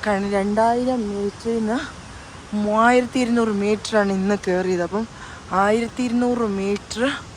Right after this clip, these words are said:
ഇന്ന് ഞാൻ ട്രെക്ക് ചെയ്തു. ഓ, എന്തുവാ അല്ലേ? ആയിരത്തി ഇരുന്നൂറ് മീറ്റർ ഞാൻ ട്രെക്ക് ചെയ്ത് ദാ മൂവായിരത്തി ഇരുന്നൂറ് മീറ്ററിൽ ദർവാലി എന്ന് പറഞ്ഞ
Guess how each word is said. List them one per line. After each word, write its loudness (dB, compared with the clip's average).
ഇന്ന് 2
ഞാൻ -2
ട്രെക്ക് -8
ചെയ്തു. -4
ഓ, 2
എന്തുവാ 2
അല്ലേ? 0
ആയിരത്തി -2
ഇരുന്നൂറ് 0
മീറ്റർ -4
ഞാൻ -6
ട്രെക്ക് -6
ചെയ്ത് -2
ദാ -4
മൂവായിരത്തി -2
ഇരുന്നൂറ് -2
മീറ്ററിൽ -4
ദർവാലി 4
എന്ന് 2
പറഞ്ഞ -2